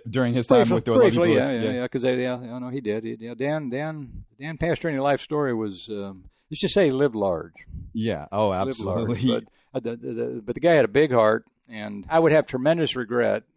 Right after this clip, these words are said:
Speaker 2: today if that had never gotten fixed, but it didn't even require fixing ultimately 'cause, you know, he, he was a bigger man than that.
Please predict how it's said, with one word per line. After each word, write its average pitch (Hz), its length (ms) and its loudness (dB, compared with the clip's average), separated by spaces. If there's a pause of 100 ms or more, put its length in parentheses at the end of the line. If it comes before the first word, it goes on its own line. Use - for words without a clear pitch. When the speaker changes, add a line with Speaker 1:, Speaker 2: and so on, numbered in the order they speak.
(260)
Speaker 2:
today 113 460 0
if 117 260 -10
that 117 160 -4
had 98 100 -8
never 107 240 -8
gotten 101 280 -10
fixed, - 420 -12
but 104 100 -12
it 113 60 -10
didn't 123 180 -4
even 113 100 -8
require 117 380 0
fixing 104 380 -10
ultimately 101 440 -8
'cause, - 380 -18 (480)
you 107 80 -16
know, 98 260 -12 (560)
he, 110 580 -16
he 120 120 -2
was 101 100 -6
a 104 60 -12
bigger 104 240 -4
man 107 240 -4
than 90 100 -12
that. 90 200 -12